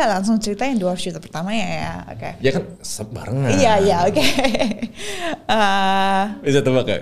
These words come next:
Speaker 2: gua spending mana? Lu harusnya udah tahu dong, berarti gua orangnya not good with money.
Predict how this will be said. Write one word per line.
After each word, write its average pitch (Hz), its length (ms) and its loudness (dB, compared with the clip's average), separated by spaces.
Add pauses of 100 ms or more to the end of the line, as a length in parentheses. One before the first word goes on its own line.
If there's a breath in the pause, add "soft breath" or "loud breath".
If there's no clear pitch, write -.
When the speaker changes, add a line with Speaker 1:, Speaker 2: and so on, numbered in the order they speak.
Speaker 2:
gua 120 140 0
spending 101 260 0
mana? 95 220 -2
Lu 190 180 2
harusnya 202 300 0
udah 175 120 2
tahu 135 140 4
dong, 98 140 2
berarti 113 260 2
gua 135 220 2
orangnya 123 360 0
not 127 280 -2
good 117 180 -4
with 110 200 -4
money. 98 320 -4